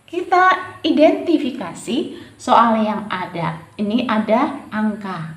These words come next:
Ah, delapan puluh sembilan sama enam puluh tujuh.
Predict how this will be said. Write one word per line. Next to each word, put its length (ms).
Ah, 560
delapan 560
puluh 240
sembilan 720
sama 480
enam 320
puluh 480
tujuh. 960